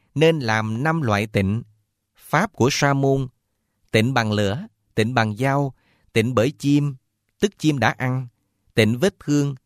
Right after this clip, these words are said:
tức trên trái cây có vết thương, và tịnh vì hạt mầm đã hư. Nếu ăn gốc, cũng nên làm năm loại tịnh.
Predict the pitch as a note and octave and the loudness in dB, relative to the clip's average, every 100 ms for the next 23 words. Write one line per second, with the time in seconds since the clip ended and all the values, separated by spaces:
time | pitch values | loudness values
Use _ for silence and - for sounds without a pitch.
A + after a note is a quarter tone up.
0 | _ _ _ _ F3+ F#3+ - D3 C#3 D3 | _ _ _ _ -4 -2 0 0 0 -2
1 | A#2 C#3+ C#3 C3 - E3 F3+ - C#3 C3+ | 0 0 2 2 0 0 0 -2 -2 -2
2 | C3 B2 _ _ _ _ - A2+ A#2 A2 | -2 -6 _ _ _ _ -2 2 2 0
3 | - G#2 A2 C3 G#2+ A2 G#2+ G#2+ A2 G#2+ | 0 2 2 -2 -2 -2 0 -2 -2 -2
4 | G#2 G2+ G2 D3 C3+ C3 B2 _ _ _ | -2 -2 -2 -2 -2 -2 -4 _ _ _
5 | _ _ _ _ _ _ _ _ _ _ | _ _ _ _ _ _ _ _ _ _
6 | _ _ B2 C3+ F3 - D3 D3 C3+ F#3+ | _ _ 0 2 2 0 -4 -4 -2 -2
7 | - _ _ - A#2 E3+ E3 C#3 A2 G#2 | -2 _ _ 0 2 4 2 2 0 -2
8 | G#2 B2+ D#3 C#3 G#2 G#2+ G#2+ G2 G2 | -2 -4 -2 0 0 0 0 0 -2